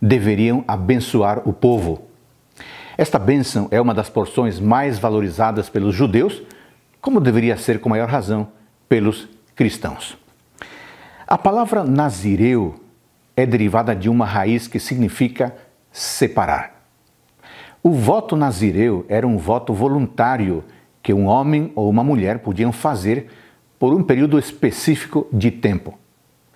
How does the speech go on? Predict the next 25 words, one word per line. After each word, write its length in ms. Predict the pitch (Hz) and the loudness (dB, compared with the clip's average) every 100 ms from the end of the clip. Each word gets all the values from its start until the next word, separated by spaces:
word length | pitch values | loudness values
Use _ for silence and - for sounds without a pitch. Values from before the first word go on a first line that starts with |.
| - - - - | -20 -20 -20 -2
A 80 | 143 | 2
Mishnah 640 | 151 139 110 117 107 - - _ | 2 2 2 2 0 -6 -20 _
afirma 360 | 113 - 123 117 | -4 0 2 2
que 220 | - 113 | 0 -2
um 200 | 151 165 | 2 0
voto 400 | 123 95 131 - | 2 2 0 -2
de 80 | 123 | 0
nazireu 560 | 107 123 127 107 110 - - - _ _ _ | 0 2 0 2 0 -2 -18 -20 _ _ _
poderia 280 | 95 101 | 0 2
durar 280 | 131 120 117 | 2 2 2
até 260 | 113 - 104 | 0 -4 -4
cem 380 | - - 160 117 | -6 -2 0 2
dias, 500 | 110 101 82 - - _ _ _ _ | 2 0 -2 -12 -20 _ _ _ _
mas 160 | 226 175 | -4 0
o 60 | 156 | 2
período 300 | 139 143 151 | 2 2 2
normal 520 | 160 131 95 113 113 - - _ | 2 0 0 0 -2 -16 -20 _
era 180 | 123 120 | -2 -2
de 180 | 101 98 | -2 -4
trinta 540 | - - 143 131 95 | -6 -2 0 0 -2
dias. 480 | 82 69 - - - _ _ _ _ _ - - - - - | -6 -8 -10 -12 -16 _ _ _ _ _ -20 -20 -20 -16 0
Em 120 | 156 | 2
certos 380 | 156 214 - - | 2 0 -2 -2
casos 380 | 151 147 101 95 | -2 0 -2 -2
especiais, 840 | 101 - 101 139 131 95 - - | -2 -2 0 0 0 -4 -6 -18